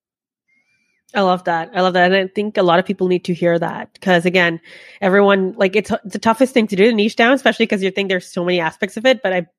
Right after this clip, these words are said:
do believe when you're starting out, it does help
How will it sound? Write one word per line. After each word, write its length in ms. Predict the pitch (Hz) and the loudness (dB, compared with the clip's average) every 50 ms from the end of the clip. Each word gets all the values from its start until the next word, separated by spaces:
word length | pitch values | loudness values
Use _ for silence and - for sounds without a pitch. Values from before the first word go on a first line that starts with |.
| _ - | _ 0
do 160 | 220 214 214 | 2 2 2
believe 320 | 185 185 185 180 180 180 170 | 2 2 2 2 2 2 0
when 80 | 175 | -2
you're 120 | 165 170 175 | -4 -4 -8
starting 420 | - - 190 175 180 185 180 170 | -6 -4 -2 0 0 0 0 0
out, 160 | 165 185 208 | 0 0 0
it 200 | 185 180 156 - | 0 -2 -6 -4
does 240 | - 175 180 175 165 | -2 -2 -2 -2 -2
help 300 | - - 180 170 165 - | -4 -2 -2 -2 -2 -2